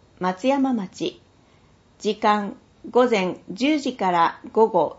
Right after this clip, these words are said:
一時。内容、お手玉、健康体操、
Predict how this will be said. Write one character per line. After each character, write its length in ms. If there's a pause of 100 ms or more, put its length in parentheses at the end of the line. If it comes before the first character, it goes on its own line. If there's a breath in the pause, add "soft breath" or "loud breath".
一 280
時。 320 (880)
内 320
容、 380 (560)
お 140
手 160
玉、 480 (480)
健 220
康 280
体 220
操、 420